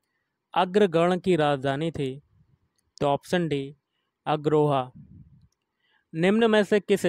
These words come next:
स्थान से समुद्रगुप्त के सिक्के प्राप्त हुए हैं? तो ऑप्शन डी, मीताथल। अगला है, प्राचीन काल में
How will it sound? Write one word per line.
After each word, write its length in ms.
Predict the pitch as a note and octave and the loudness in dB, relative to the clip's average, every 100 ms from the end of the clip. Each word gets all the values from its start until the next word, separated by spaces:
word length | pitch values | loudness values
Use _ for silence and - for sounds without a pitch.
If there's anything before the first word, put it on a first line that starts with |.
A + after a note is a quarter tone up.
| D#3 | -2
स्थान 300 | - E3 E3 | 0 -2 -2
से 140 | D#3 C#3 C3 _ _ _ _ _ - | -4 -6 -8 _ _ _ _ _ -14
समुद्रगुप्त 760 | - F3+ G#3+ F#3+ G#3 G3 - - | -2 0 2 2 2 0 -2 -4
के 140 | F#3+ | -4
सिक्के 380 | - D#3+ - F#3 | -2 -4 -2 -2
प्राप्त 400 | - D#3 - D#3 | 0 -2 0 2
हुए 160 | D#3 | 2
हैं? 220 | D3 C3+ C#3 _ _ _ _ _ _ _ _ | 2 -4 -12 _ _ _ _ _ _ _ _
तो 60 | D#3 | -2
ऑप्शन 360 | D3+ - F3 D#3 | -2 -2 -4 -4
डी, 280 | D3 D3 - _ _ _ - | -8 -10 -18 _ _ _ -8
मीताथल। 640 | D3+ F3+ F3+ F3+ D3+ C3 B2 - - _ _ _ _ _ _ _ _ _ _ _ _ _ _ _ _ _ _ _ _ _ _ _ _ _ _ _ _ _ - | -2 0 2 -2 -2 -10 -10 -20 -20 _ _ _ _ _ _ _ _ _ _ _ _ _ _ _ _ _ _ _ _ _ _ _ _ _ _ _ _ _ -4
अगला 260 | F3 G3 A#3 | 0 4 4
है, 100 | A#3 | 4
प्राचीन 500 | F#3+ F3+ G3 A3 A3 | 2 0 2 0 2
काल 320 | G#3 G3+ G3+ | 2 4 4
में 280 | F3 E3 | 2 -2